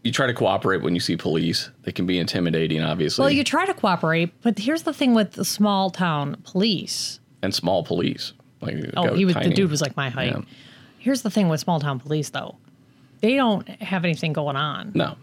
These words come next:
Speaker 1: they don't.
Speaker 2: So
Speaker 1: I just,
Speaker 2: they
Speaker 1: I can't believe you would have the audacity to show up at someone's house based on that.
Speaker 2: You show up at someone's house.
Speaker 1: Like, if you'd showed up based on security footage, we, "Oh, well, we have your license plate hitting this car," that's a completely different story.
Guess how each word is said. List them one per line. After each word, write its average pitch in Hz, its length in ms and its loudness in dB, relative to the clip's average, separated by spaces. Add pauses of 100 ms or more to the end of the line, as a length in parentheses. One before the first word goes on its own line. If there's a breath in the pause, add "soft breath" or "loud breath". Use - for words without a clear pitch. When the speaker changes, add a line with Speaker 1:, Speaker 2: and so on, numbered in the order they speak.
Speaker 1:
they - 80 -2
don't. 110 240 -2
Speaker 2:
So 147 680 0
Speaker 1:
I - 100 2
just, - 140 0
Speaker 2:
they - 60 2
Speaker 1:
I 147 120 4
can't 170 220 2
believe 135 280 4
you 107 100 4
would 101 240 2
have 104 120 0
the 107 100 4
audacity 98 400 2
to 80 40 2
show 92 200 2
up 90 100 -2
at 87 80 -2
someone's 85 360 0
house 82 400 0 (120)
based 87 280 0
on 78 200 0
that. 80 280 -4 (180)
Speaker 2:
You 240 140 4
show 302 200 2
up 339 80 -2
at 349 80 -2
someone's 220 300 4
house. 247 300 0
Speaker 1:
Like, 185 140 2
if 120 60 -2
you'd 208 140 2
showed 208 180 4
up 123 120 2
based 143 260 2
on 131 100 2
security 156 460 2
footage, 107 460 0
we, 107 160 2
"Oh, 101 140 2
well, 95 180 2
we 101 100 4
have 107 140 2
your 107 100 2
license 101 400 0
plate 95 220 -2
hitting 101 240 2
this 85 120 0
car," 90 380 0 (240 loud breath)
that's 160 160 0
a - 60 -4
completely 104 400 2
different 95 300 0
story. 76 440 0